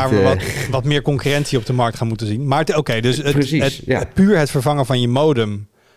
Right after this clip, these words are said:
Speaker 1: als je al los routert in je netwerk, meerwaarde is gering. Maar klopt het ook, Stefan?
Speaker 2: Ja.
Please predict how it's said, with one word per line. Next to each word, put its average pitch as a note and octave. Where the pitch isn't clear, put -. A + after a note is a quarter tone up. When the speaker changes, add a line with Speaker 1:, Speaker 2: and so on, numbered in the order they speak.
Speaker 1:
als -
je C#3+
al A2+
los B2
routert A#2+
in A2+
je A2
netwerk, G#2+
meerwaarde B2
is A2+
gering. A#2+
Maar B2+
klopt E3+
het E3
ook, F3+
Stefan? D#3
Speaker 2:
Ja. D#3